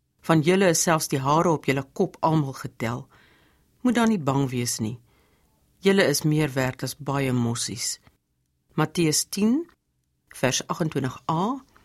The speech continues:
en negenentwintig. Die Bybel verseker ons van God se troue liefde en sorg. "Die Here is my lig en my redder, vir wie sou ek bang wees? Die Here is my toevlug, vir wie sou ek vrees?" Psalm sewenentwintig vers een.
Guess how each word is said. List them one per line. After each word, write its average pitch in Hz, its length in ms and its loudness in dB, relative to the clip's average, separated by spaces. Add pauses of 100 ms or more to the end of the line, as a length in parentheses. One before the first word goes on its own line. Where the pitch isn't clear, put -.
(140)
en 143 220 -2
negenentwintig. 135 1120 -6 (680)
Die 220 100 0
Bybel 254 320 2
verseker 175 560 -2
ons 139 180 -4
van 131 100 0
God 165 280 -4
se 131 180 -6
troue 170 320 -2
liefde 120 400 -6
en 120 160 -4
sorg. - 520 -6 (640)
"Die 175 220 0
Here 202 220 2
is 143 160 -2
my 143 160 0
lig 143 340 -4
en 151 100 -2
my 127 140 -4
redder, 117 380 -6 (240)
vir 233 140 0
wie 190 180 -2
sou 180 280 0
ek - 160 -8
bang 123 280 -2
wees? 110 380 -8 (840)
Die 156 180 -4
Here 156 160 2
is 139 140 -4
my 135 160 -2 (100)
toevlug, - 560 -8 (480)
vir - 180 -2
wie 170 200 -4
sou 147 260 -2
ek 120 200 -10
vrees?" 117 500 -8 (880)
Psalm 143 340 -2
sewenentwintig 156 840 -2
vers - 340 -6
een. 135 340 -8